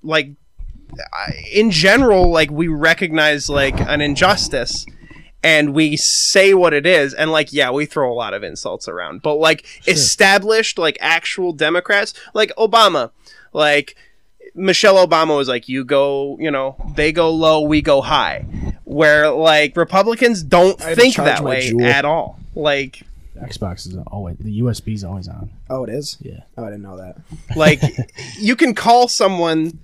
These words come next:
Speaker 1: something that they actually are. You can call a Republican a fascist piece of shit, and if they're a fascist piece of shit, they'll deny it outright. But, like, if you, like, for example, like, Obama,
Speaker 3: Well, what if you
Speaker 1: like,
Speaker 3: aren't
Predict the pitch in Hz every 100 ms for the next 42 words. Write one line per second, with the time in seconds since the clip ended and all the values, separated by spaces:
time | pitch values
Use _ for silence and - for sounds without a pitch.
0 | _ - 220 208 214 202 185 196 190 -
1 | 190 208 - - 262 240 233 220 285 233
2 | 92 - _ - 190 208 196 226 214 185
3 | 202 214 214 - 170 156 151 147 - 151
4 | 170 147 135 - 175 - 143 143 175 175
5 | 151 156 165 - 156 - 175 156 - -
6 | 180 196 160 156 165 156 151 147 107 -
7 | _ - 151 - 98 57 _ _ - _
8 | _ 175 151 156 - 156 151 160 220 220
9 | 202 185 180 170 - - _ _ _ -
10 | 180 226 226 208 170 - 156 180 262 202
11 | 135 139 185 269 - 175 214